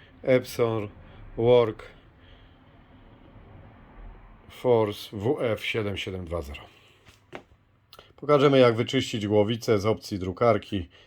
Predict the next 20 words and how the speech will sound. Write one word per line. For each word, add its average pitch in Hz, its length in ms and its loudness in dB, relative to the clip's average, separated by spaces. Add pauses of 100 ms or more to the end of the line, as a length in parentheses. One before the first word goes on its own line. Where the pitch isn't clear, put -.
(160)
Jeżeli 104 300 -2
mamy 101 200 2
niedodruki, 95 500 -2
możemy 92 300 -4
w 82 60 -14
ten 92 140 -8
sposób 85 360 -14
sobie 85 220 -10
wyczyścić 80 640 -14 (520)
głowicę. 76 460 -10 (1040)
Z - 120 -20
menu 117 280 2
głównego 92 520 -2 (160)
przesuwamy 92 720 -2
się - 180 -12
do 82 160 -8
ustawień. 117 840 0 (1800)
Z - 160 -20
ustawień 90 880 -2 (520)
wchodzimy 87 680 -6